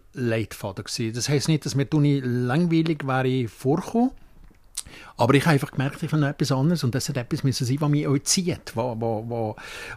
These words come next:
wo, ja, wo mich im gleichen Maß irgendwie kann, aber reinziehen oder wo, wo mich fasziniert und man kann sagen, ich kann da dranbleiben. Also das Dranbleiben ist für mich schon ein,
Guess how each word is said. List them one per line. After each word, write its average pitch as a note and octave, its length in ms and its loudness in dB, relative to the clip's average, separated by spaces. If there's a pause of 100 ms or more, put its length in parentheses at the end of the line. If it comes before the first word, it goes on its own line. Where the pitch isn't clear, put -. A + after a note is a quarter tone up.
wo, A#2+ 420 -2 (840)
ja, D#3 240 4
wo B2+ 80 4
mich C3 240 2
im D3 100 4
gleichen D3 320 4
Maß C#3 440 4
irgendwie C#3+ 280 2
kann, B2 520 -4 (720)
aber C3+ 180 0
reinziehen D#3+ 640 4
oder A2+ 280 -6
wo, A#2+ 200 -12
wo B2+ 260 -4
mich B2+ 160 0
fasziniert C#3+ 580 0
und B2+ 80 2
man B2 120 0
kann A#2+ 100 -2
sagen, C3+ 180 -2
ich C3+ 80 -8
kann - 140 0
da C3 120 2
dranbleiben. B2 640 -2
Also A#2 200 -8
das - 220 -2
Dranbleiben B2 600 0
ist A#2 100 -6
für - 120 -6
mich B2+ 200 -2
schon C3 320 2
ein, B2 60 -4